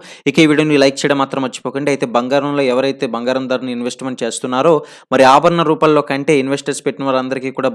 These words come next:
భారీ లాభాలు అయితే గత కొన్ని రోజులుగా వచ్చింది. మరి ఈ రోజు మాత్రం భారీగా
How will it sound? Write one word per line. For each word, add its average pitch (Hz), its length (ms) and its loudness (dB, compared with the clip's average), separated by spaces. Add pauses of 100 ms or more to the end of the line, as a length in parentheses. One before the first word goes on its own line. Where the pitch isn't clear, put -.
భారీ 127 260 0
లాభాలు 127 260 0
అయితే 127 200 -6
గత 117 100 -8
కొన్ని 120 280 -8
రోజులుగా 123 340 -2
వచ్చింది. 139 340 -6
మరి 127 100 -2 (100)
ఈ 156 40 2
రోజు 170 260 2 (100)
మాత్రం 151 240 0 (540)
భారీగా 175 440 6